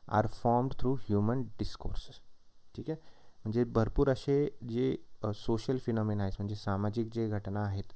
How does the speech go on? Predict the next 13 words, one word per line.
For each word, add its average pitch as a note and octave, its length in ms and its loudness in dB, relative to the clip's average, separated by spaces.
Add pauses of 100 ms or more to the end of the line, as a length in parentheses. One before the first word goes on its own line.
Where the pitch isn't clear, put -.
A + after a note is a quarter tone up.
(560)
है F#2+ 40 -6
ना, A#2+ 120 -2 (640)
ते C3+ 320 4 (1500)
मानवी A2 640 0 (880)
इंटरॅक्शनमधून A2+ 880 0
किंवा G#2+ 220 0
मानवी G#2 380 0
संवादातून G#2 600 -2
निर्माण G2+ 360 -2
होतात. F2+ 260 -8 (800)
<clears throat> E3+ 920 -2 (1080)
बरोबर? A2+ 300 0 (640)
आणि A2+ 520 2